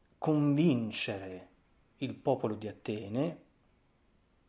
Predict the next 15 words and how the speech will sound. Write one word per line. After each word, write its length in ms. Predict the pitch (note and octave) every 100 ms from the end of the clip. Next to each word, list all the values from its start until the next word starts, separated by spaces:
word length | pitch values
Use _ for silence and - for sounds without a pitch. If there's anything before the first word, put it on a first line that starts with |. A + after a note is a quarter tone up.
| _ _ _ _ _ _ _ _ _ _ _ _ _ _ _ _ _ _
non 200 | D3+ D#3+
soltanto 520 | D#3 D3 A3+ F3 B2+
circa 400 | A#2+ C#3+ B2 C#3+
il 80 | A2
fatto 540 | - B2 G#2+ - A2
che 120 | G#2+ A#2
il 80 |
muro 240 | A2+ C#3 A#2+
di 80 | A2+
legno 200 | A2+ A2+
è 40 |
un 60 | G#2+
riferimento 500 | G#2 A2 G#2+ G#2+ G#2+
alle 80 |
navi, 520 | G#2 G2+ F#2 G#2 G#2+